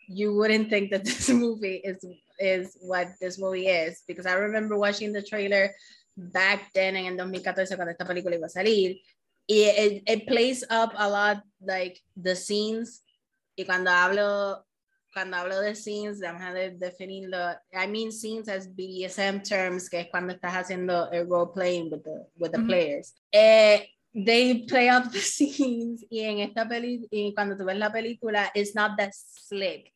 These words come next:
Speaker 2: No.
Speaker 1: porque Cynthia todavía está, is coming into her own as a dom.
Speaker 2: I did not see a single trailer para esta película. So, as soon as it is revealed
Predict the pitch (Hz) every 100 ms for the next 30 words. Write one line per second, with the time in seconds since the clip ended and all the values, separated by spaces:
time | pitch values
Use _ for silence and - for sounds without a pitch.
0 | _ _ 214 185 180 185 180 175 - _
1 | _ _ - 196 190 196 208 214 208 208
2 | 202 208 202 202 196 196 - 190 196 -
3 | 196 196 _ - 196 196 202 190 185 180
4 | 170 175 175 175 175 170 165 156 160 170
5 | 160 165 147 143 190 _ _ _ 247 403
6 | 330 208 208 196 190 - - 196 180 185
7 | 185 - - 311 370 339 226 - 185 143
8 | - - 175 - 180 170 180 233 214 185
9 | 202 254 226 202 - 247 269 330 - -
10 | 294 277 285 240 240 220 196 220 277 294